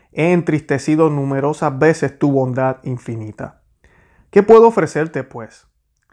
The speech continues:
Jesús mío, te ofrezco mi corazón, muy sucio,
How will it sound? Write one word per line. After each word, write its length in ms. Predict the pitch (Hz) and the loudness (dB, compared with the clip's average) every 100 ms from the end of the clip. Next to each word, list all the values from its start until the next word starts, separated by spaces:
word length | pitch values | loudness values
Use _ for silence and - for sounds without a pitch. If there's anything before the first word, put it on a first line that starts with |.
| _ _ _ - | _ _ _ -14
Jesús 300 | 131 139 123 | -12 -10 -8
mío, 360 | 127 135 131 - _ _ - | -6 -4 -4 -6 _ _ 2
te 80 | 151 | 4
ofrezco 400 | 147 165 - 175 | 4 2 4 4
mi 160 | 175 | 4
corazón, 580 | 202 139 117 - 110 113 _ _ | 2 -2 -4 -8 -16 -16 _ _
muy 240 | 185 202 220 | -8 -4 -4
sucio, 500 | - 160 - 117 | 0 -2 -2 -12